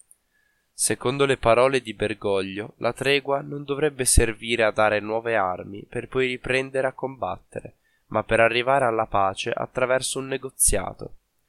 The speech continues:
Il negoziato dovrebbe prevedere qualche sacrificio da parte dei governi per il bene della popolazione,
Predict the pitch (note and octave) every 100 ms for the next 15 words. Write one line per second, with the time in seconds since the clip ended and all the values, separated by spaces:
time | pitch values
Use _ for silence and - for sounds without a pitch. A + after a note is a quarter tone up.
0 | _ _ _ - A2 A#2 A2+ A2+ - C3
1 | B2+ - C3 C3 C#3 C3 C3 C3+ C3 C3+
2 | C3 A2+ G#2 - A2 - A#2+ - - C3
3 | - G2+ F#2 - A2 A#2 A2+ B2 B2 B2+
4 | C3 B2+ C3+ G#2+ F#2+ F#2+ G#2 G2+ - G#2+
5 | A2 G#2 A2+ A#2 A#2 B2 B2 - B2+ B2+
6 | - - G#2 G2 F2+ -